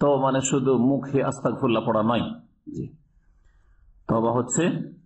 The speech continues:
অন্তরের তওবা, অন্তর ফিরে যাওয়া। তওবা মানে ফিরে যাওয়া আল্লাহর দিকে, কথা কাজ ফিরে যাওয়া, আখলাক চরিত্র ফিরে যাওয়া, আমল ফিরে যাওয়া মন্দ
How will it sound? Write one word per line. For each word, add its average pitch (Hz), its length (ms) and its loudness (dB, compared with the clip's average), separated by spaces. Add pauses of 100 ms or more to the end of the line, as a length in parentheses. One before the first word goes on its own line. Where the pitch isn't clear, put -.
(220)
অন্তরের 110 800 -2 (880)
তওবা, 95 280 0
অন্তর 107 300 0
ফিরে 120 320 0
যাওয়া। 117 280 0
তওবা 95 160 0
মানে 107 160 0 (100)
ফিরে 107 180 0
যাওয়া 110 140 0
আল্লাহর 113 240 -2
দিকে, 127 300 -4 (460)
কথা 117 240 -2
কাজ 110 220 -2 (120)
ফিরে 110 220 2
যাওয়া, 110 220 0
আখলাক 110 440 -2
চরিত্র 113 320 0
ফিরে 110 280 0
যাওয়া, 110 380 0
আমল 120 240 0
ফিরে 120 300 0
যাওয়া 117 480 -2
মন্দ 117 260 2